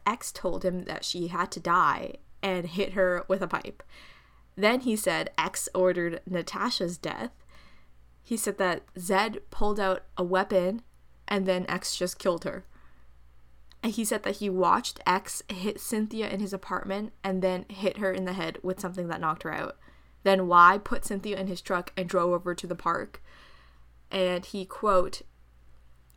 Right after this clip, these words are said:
"opened the door and he pulled her out.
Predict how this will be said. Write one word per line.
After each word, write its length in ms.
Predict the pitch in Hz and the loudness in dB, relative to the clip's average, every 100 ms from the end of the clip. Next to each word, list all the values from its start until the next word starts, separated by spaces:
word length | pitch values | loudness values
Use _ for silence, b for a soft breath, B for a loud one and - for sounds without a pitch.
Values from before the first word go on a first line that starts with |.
| - | -4
"opened 520 | 220 254 254 269 262 240 | 0 0 0 -2 -2 -2
the 80 | |
door 420 | 214 196 185 185 190 | 0 2 4 6 4
and 220 | - 185 | 2 -4
he 120 | 180 | -4
pulled 340 | - 190 202 220 | -4 0 0 0
her 200 | 185 175 | -2 0
out. 300 | 165 - | -4 -6